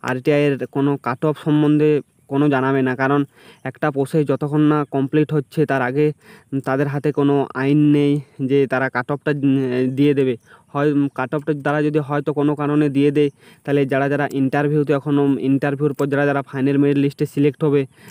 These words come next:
তারা হয়তো কাট অফটা জেনে অতটা আর, আহ, আগ্রহ হবে না ইন্টারভিউর জন্য। তাই তারা পরিষ্কারভাবে বলে দিয়েছে যে যতদিন না ফাইনাল মেরিট লিস্ট দিচ্ছে, তার আগে পর্যন্ত তাকে কোনো অবস্থাতে কাট অফ জানাবেন না।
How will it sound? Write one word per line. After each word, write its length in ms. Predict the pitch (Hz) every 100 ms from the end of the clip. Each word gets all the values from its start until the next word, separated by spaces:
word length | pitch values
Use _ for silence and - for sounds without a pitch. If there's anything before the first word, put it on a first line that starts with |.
| -
তারা 280 | - 131 143
হয়তো 260 | 139 147 143
কাট 220 | 120 120
অফটা 180 | 139 151
জেনে 220 | 143 143
অতটা 380 | 131 147 131 139
আর, 60 |
আহ, 200 | - -
আগ্রহ 600 | 120 120 123 127 147 147
হবে 260 | 135 139 143
না 120 | 143
ইন্টারভিউর 540 | 135 135 147 139 143 135
জন্য। 340 | 139 139 135 - - - -
তাই 180 | 139 143
তারা 220 | 143 139
পরিষ্কারভাবে 640 | - 143 - 143 143 143
বলে 240 | 135 139 139
দিয়েছে 360 | 143 135 156 156 - - -
যে 100 | 135
যতদিন 360 | 131 147 147
না 220 | 147 147
ফাইনাল 420 | 143 - 135 143 143
মেরিট 280 | 135 143
লিস্ট 240 | 147 143 -
দিচ্ছে, 400 | 131 - 170 160 - _ _
তার 140 | 127 131
আগে 200 | 131 151
পর্যন্ত 400 | 151 139 147 147
তাকে 400 | 135 131 156 160 - _
কোনো 240 | - 135 143
অবস্থাতে 340 | 147 139 143
কাট 220 | 120 123
অফ 100 | 143
জানাবেন 360 | 131 127 127 123
না। 220 | 117 110